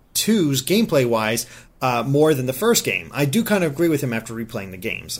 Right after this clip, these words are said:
Uh, but I was wondering, what do all of you think about which game has the better atmosphere and characters, ghosts, and why do you think that? So I, I wanted to expand this and just have, like, now that I've finally played both Luigi's Mansion and Dark Moon,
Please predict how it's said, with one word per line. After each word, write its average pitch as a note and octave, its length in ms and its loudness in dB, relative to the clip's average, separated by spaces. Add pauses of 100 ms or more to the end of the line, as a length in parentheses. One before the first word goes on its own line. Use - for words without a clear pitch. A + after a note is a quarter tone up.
Uh, G2+ 440 -8
but D#3 220 0
I F3 100 2
was F#3+ 140 2
wondering, A#3+ 440 2 (280)
what E3+ 300 4
do C#4+ 160 2
all F3+ 180 6
of E3+ 80 4
you E3+ 140 0
think C#3 420 -2
about B2 460 -2
which E3 220 2
game C#3 220 2
has C3 160 0
the - 80 -8
better B2 300 -2
atmosphere D#3 520 -2
and B2 140 -4
characters, C#3 520 2
ghosts, C3 560 2
and E3+ 220 -2
why B2 160 2
do A#2 60 -4
you A2 100 -2
think D#3+ 240 -2
that? F#2 240 -6 (320)
So A3+ 140 4
I, B3+ 320 4
I C4 40 6
wanted C#4+ 180 8
to F#3+ 80 2
expand D#3 440 0
this D#3+ 160 0
and D3 100 -2
just C#3 180 0
have, C3+ 300 2
like, C#3+ 180 4
now F3+ 220 2
that A#3 140 4
I've F3+ 180 4
finally E3 600 -2
played B2 760 -2 (400)
both C3+ 300 2
Luigi's C#3 360 0
Mansion B2+ 440 -2
and B2 240 -4
Dark A#2+ 240 -2
Moon, G2+ 400 -8